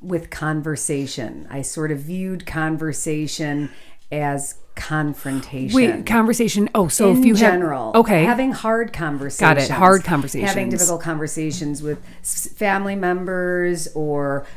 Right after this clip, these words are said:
Speaker 1: um, business, a partner, like, uh, partners or associates, people that we're think-, doing business with. And, and I had this sort of fear around having conversations, and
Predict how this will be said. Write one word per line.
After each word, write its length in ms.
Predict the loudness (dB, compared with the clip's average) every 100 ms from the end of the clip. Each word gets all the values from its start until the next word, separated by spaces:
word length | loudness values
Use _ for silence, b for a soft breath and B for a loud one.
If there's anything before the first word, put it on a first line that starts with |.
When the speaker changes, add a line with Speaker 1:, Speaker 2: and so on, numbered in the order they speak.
| -8
Speaker 1:
um, 520 | -4 -2 -2 -4 -4 -4
business, 680 | -2 -2 -2 0 0 -2 -2
a 80 | -6
partner, 720 | -10 -4 -2 -2 -4 -4 -4 -4
like, 240 | -4 -4
uh, 120 | -8 -8 -8 -6 -6
partners 800 | -4 -4 -4 -2 -2 0 -2 -4
or 420 | -4 -2 -2 -4
associates, 580 | -6 -4 -4 -2 -4 -6
people 300 | -8 -8 -4
that 180 | -4 -4
we're 280 | -2 -2 -4
think-, 240 | -8 -8 b b -4
doing 580 | -2 0 -2 -2 -10 -4
business 340 | -4 -2 -2
with. 200 | -2 -2
And, 180 | -2 -6 B B
and 280 | -4 -4 -4
I 140 | -4 -6
had 280 | -4 -6
this 240 | -4 -4 -2
sort 240 | -4 -4
of 140 | -4 -6
fear 920 | -8 -10 -6 -4 0 2 0 -2 -2
around 760 | -2 0 0 0 0 0 -2 -6
having 580 | -6 -2 -2 -2 -2 -4
conversations, 960 | -6 -6 -6 -4 -4 -4 -4 -4 -4
and 260 | -4 -4